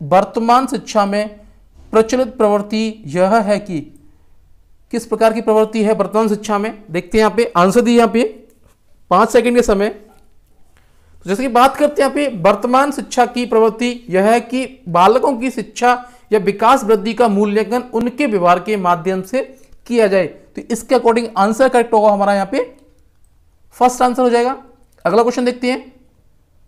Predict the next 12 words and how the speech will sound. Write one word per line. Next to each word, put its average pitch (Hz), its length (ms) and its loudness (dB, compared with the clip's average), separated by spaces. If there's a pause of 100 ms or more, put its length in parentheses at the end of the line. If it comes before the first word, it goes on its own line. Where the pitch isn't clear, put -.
(1400)
क्वेश्चन 202 240 -4
तो 202 140 -2
ले 220 160 6
थोड़ा 240 180 0
दिखाई, 214 300 -2
क्वेश्चन 202 560 -4
सही 226 220 0
है, 233 100 2
ऑप्शन 220 320 -2
थोड़ा 226 140 0
देखते 202 300 0
हैं, - 260 -10